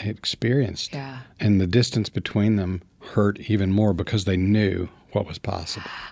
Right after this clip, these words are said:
Speaker 2: I would imagine, I mean, this is literal, I say imagine literally because I can only imagine this.
Speaker 1: Mm-hmm.
Speaker 2: I would imagine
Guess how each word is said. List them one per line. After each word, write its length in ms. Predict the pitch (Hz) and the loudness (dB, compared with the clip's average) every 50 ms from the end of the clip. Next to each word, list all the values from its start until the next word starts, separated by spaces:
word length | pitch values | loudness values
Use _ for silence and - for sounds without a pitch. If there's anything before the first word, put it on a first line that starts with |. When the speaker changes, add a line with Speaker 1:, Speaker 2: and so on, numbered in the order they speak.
| - - | -10 -6
Speaker 2:
I 80 | - 196 | -4 0
would 160 | - 277 254 | 2 2 4
imagine, 680 | 233 180 165 170 165 190 220 - 180 165 151 143 143 - | 4 2 2 2 2 2 2 2 2 2 2 0 0 2
I 60 | - 196 | 2 2
mean, 140 | 185 165 151 | 4 4 2
this 160 | 180 190 - | 2 2 2
is 180 | 196 165 - - - - | 0 -4 -4 -8 -4 2
literal, 400 | 190 185 220 226 226 - 208 - | 6 6 8 8 6 4 2 4
I 100 | - 185 | 4 4
say 160 | 185 - 226 214 | 6 8 8 8
imagine 540 | 196 190 185 185 180 185 180 156 127 - - | 8 8 6 4 4 2 0 0 -4 -4 2
literally 720 | - 190 190 208 214 - - 196 185 185 180 185 202 208 220 - | 4 8 8 8 8 8 8 8 8 8 6 6 6 4 4 6
because 220 | 247 196 233 226 | 6 6 8 6
I 60 | 220 208 | 6 6
can 120 | - 226 | 4 4
only 280 | 233 226 220 214 220 202 | 4 6 6 6 6 6
imagine 440 | 185 170 180 190 208 196 180 160 - | 6 6 8 8 8 6 4 2 0
this. 260 | 147 147 180 190 - | 0 0 0 -2 -4
Speaker 1:
Mm-hmm. 340 | - 101 98 95 98 113 113 110 - - - - - | -4 -4 -2 0 2 0 0 0 -4 -10 -4 2 4
Speaker 2:
I 120 | 190 233 | 6 6
would 140 | 247 277 254 | 8 6 6
imagine 1080 | 226 185 175 175 180 180 190 190 202 226 240 208 160 170 165 160 156 151 151 151 147 | 6 4 2 0 2 2 4 4 4 4 2 2 2 2 2 2 0 -2 -4 -4 -6